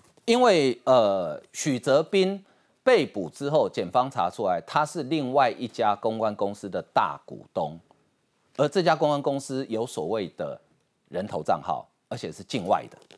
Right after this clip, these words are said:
哦，台湾基进就把它整理出来了哈。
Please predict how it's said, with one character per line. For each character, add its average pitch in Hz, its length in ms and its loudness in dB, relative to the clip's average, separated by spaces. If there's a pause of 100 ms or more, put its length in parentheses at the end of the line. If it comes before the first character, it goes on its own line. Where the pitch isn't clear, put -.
(220)
哦， - 160 -10 (1500)
台 160 140 4
湾 196 140 4
基 202 200 0
进 170 180 0
就 165 80 0
把 110 140 4
它 123 40 2
整 127 220 0
理 95 100 -2
出 104 220 -2
来 71 160 -2
了 67 80 -10
哈。 80 240 -2